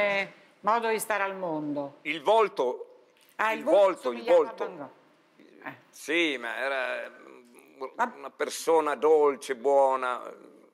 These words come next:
Speaker 1: Tra l'altro m'ha fatto, è stato lui a farmi, questa non c'entra in, in un periodo triste come st-, lo stiamo vivendo, ma è stato lui a, tutti i giorni a bombardarmi col Milan,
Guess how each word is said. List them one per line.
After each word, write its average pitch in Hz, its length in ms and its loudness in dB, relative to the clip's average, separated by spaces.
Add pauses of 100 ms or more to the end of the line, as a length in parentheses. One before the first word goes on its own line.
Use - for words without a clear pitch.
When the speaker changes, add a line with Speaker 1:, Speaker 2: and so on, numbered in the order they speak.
(200)
Speaker 1:
Tra 170 140 0
l'altro 175 680 0 (480)
m'ha 151 180 0
fatto, - 680 -2
è 151 80 -8
stato - 420 -2
lui 208 520 0
a 156 80 -6
farmi, 180 600 -2 (600)
questa 143 280 -2
non 135 200 -4
c'entra 151 420 0
in, 131 220 -4
in 151 100 -8
un 135 140 -8
periodo 143 400 2
triste 143 400 -4
come 131 220 -2
st-, - 180 -16
lo 123 160 -8
stiamo 131 320 -2
vivendo, 131 420 -2
ma 139 140 -2
è 143 40 -2
stato 180 360 -2
lui 247 260 -2 (600)
a, - 360 -2 (220)
tutti 220 260 -10
i 185 60 -4
giorni 214 400 2
a 185 80 4
bombardarmi 190 880 0
col 165 220 0
Milan, 165 500 -2